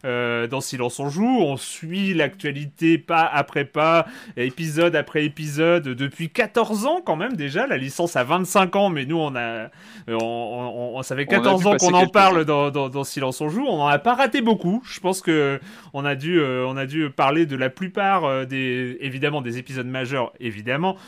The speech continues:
Speaker 1: mais aussi des épisodes moins majeurs, euh, de la série. On a dû en parler dans Silence on Joue parce que, bah, parce que t'es là, Patrick, et parce que c'est vrai que tu as,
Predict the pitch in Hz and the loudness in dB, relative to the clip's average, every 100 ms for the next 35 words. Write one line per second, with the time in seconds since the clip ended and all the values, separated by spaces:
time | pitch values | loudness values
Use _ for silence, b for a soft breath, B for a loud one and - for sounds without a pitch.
0 | B - 147 147 147 165 135 123 120 131 | B -6 -2 -2 -4 -8 -8 -8 -10 -8
1 | 135 127 135 170 196 170 147 139 151 143 | -6 -4 0 4 4 2 0 0 0 0
2 | 117 120 123 120 120 117 117 123 135 127 | -2 -4 -2 -2 -2 -2 -4 -4 -4 -4
3 | 143 135 143 123 117 123 110 156 160 147 | -4 -4 -4 -6 -6 -8 0 0 0 -2
4 | 127 131 123 - 131 202 254 B B 117 | -8 -10 -10 -6 -4 -2 -4 B B -6
5 | - 202 185 127 110 101 101 - 107 101 | 0 4 4 4 2 0 -4 -10 -10 -4
6 | 151 339 - 107 - 294 - 120 131 123 | -4 -4 -8 -6 -2 -4 -2 -4 -2 -4
7 | 113 - 214 123 147 196 147 131 117 - | -4 -4 -2 0 0 0 0 -2 -4 -4
8 | 120 117 104 | -2 0 -2